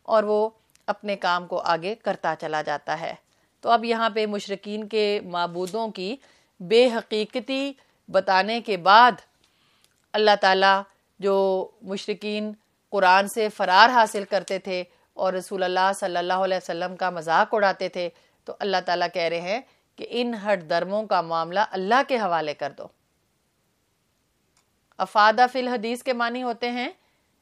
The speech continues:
कि असल मफहूम किसी बात में नुक्ताचीनी करते करते उसको इस हद तक बढ़ा देना कि राई का पहाड़ बन जाए। तो ये तो बहस मुबाहिसा कर रहे हैं, अल्लाह जानता है, लिहाजा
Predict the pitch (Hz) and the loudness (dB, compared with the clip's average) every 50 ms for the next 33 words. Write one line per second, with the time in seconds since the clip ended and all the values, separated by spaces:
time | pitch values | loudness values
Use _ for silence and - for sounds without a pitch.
0 | _ - 233 226 233 226 226 233 - - _ _ _ _ _ _ - 233 247 - | _ -2 0 2 4 4 4 2 0 -2 _ _ _ _ _ _ -2 -2 0 2
1 | 302 302 294 254 247 226 - - 233 226 240 254 254 240 - 240 - 240 220 190 | 2 2 2 2 0 0 0 -2 -8 -8 -8 -8 -8 -8 -10 -10 -8 -6 -2 0
2 | 196 190 196 208 202 - 214 196 190 196 233 262 - 208 202 190 _ - 214 214 | 2 4 4 2 2 -2 -6 -6 -4 -4 -6 -6 -8 -10 -12 -8 _ 0 0 0
3 | 202 - 214 208 190 196 214 214 208 - 220 202 202 - 240 233 226 - 202 175 | -2 -4 -8 -10 -8 -8 -8 -8 -4 -4 -4 -2 -2 -2 -2 -2 -2 -2 -4 -4
4 | - - 190 202 233 240 _ _ _ _ _ _ - 226 247 - - 269 262 247 | -4 -4 -6 -6 -6 -8 _ _ _ _ _ _ -8 -8 -8 -6 -4 -2 -2 -2
5 | - - 285 302 - - - 311 294 - 294 277 247 - - 190 196 202 196 196 | -2 -4 -8 -8 -4 0 0 0 2 2 0 0 0 -2 -8 -4 -2 0 0 2
6 | 190 185 196 208 208 208 202 208 220 254 277 - _ _ _ _ _ - 226 214 | 2 4 4 4 2 0 -4 -4 -4 -6 -6 -10 _ _ _ _ _ -4 -2 -2
7 | 208 190 190 180 190 202 226 - 247 233 - - 185 170 160 170 160 165 180 190 | 0 2 4 4 4 2 2 2 2 2 4 4 2 0 2 4 6 8 8 8
8 | 190 170 175 165 160 147 160 - - - - _ _ _ _ _ _ _ _ _ | 6 4 -2 -4 -4 -6 -8 -8 -8 -10 -14 _ _ _ _ _ _ _ _ _
9 | _ _ _ _ _ _ _ _ _ _ _ _ _ _ _ _ _ _ _ _ | _ _ _ _ _ _ _ _ _ _ _ _ _ _ _ _ _ _ _ _
10 | _ _ _ _ _ _ _ _ _ - 220 240 285 233 277 302 233 226 240 247 | _ _ _ _ _ _ _ _ _ -6 -4 -2 -2 0 0 0 2 2 4 4
11 | 277 294 277 254 233 208 208 208 220 - 302 294 - - 196 170 147 156 156 160 | 2 2 0 -2 2 4 4 4 4 4 0 0 0 0 -2 -2 -2 -6 -8 -10
12 | 165 156 180 196 202 220 254 285 240 269 262 247 233 196 - 214 196 185 180 165 | -10 -10 -8 -2 2 4 4 4 4 4 2 2 2 2 0 0 0 0 0 -2
13 | 151 - _ _ _ _ - 226 233 233 233 226 214 220 214 208 214 | -4 -6 _ _ _ _ -4 0 2 4 4 4 6 4 4 4 2